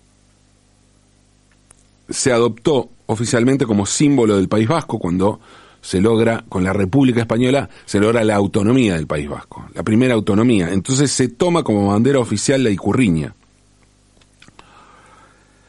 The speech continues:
Pero con el triunfo del bando franquista, durante la Guerra Civil, en mil novecientos treinta y nueve, la, la Icurriña fue prohibida y perseguida. Y la prohibición transfor-,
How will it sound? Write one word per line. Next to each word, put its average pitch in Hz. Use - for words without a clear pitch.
Pero 180
con 143
el 139
triunfo 175
del 123
bando 143
franquista, 123
durante 95
la 104
Guerra 123
Civil, 143
en 107
mil 120
novecientos 123
treinta 135
y 160
nueve, 156
la, 131
la 110
Icurriña 127
fue 113
prohibida 127
y 135
perseguida. 73
Y 170
la 190
prohibición 208
transfor-, 131